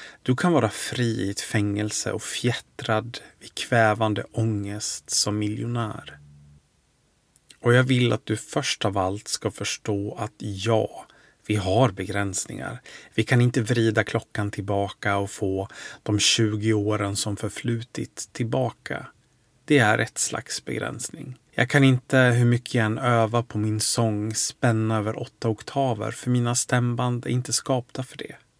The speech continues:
Jag kan springa och höjdhoppa hur mycket jag vill. Jag är säker på att någon med längre och smäckrare ben kommer att klå mig.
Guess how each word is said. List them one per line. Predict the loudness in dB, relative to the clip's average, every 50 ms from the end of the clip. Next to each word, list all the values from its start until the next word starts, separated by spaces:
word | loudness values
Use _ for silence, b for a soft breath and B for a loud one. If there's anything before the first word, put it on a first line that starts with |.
| _ _ _ _ _ _ _ -8
Jag | -2 -2 -2 0
kan | 2 0 0
springa | 0 0 0 2 4 4 4 4 2 2 2 2 2 0 0
och | -2 -2 -2 -2
höjdhoppa | 2 4 4 4 4 2 0 -4 -4 -6 _ _ -8 -8 -4
hur | -4 -4
mycket | -4 -4 -4 -2
jag | 0 0 0
vill. | 0 -4 -8 -6 -6 -8 -8 -10 B B B B B B B B
Jag | -2 0
är |
säker | 2 2 2 4 4 6 6 6 6 6 2 -2 -8 -8
på | -6 -6
att | -6 -4
någon | -4 -4 -2 -2 -2
med | -2 -2 0
längre | 2 2 2 4 4 2 2 2 2 0
och | 0 0
smäckrare | -2 -2 -2 -2 -2 -4 -6 -6 -4 -2 -2 -2 -2
ben | -4 -4 -4 -4 -4 -4 -6
kommer | -6 -6 -6 -6 -6
att | -8
klå | -10 -8 -8 -8 -8
mig. | -8 -8 -10 -10 -12 -14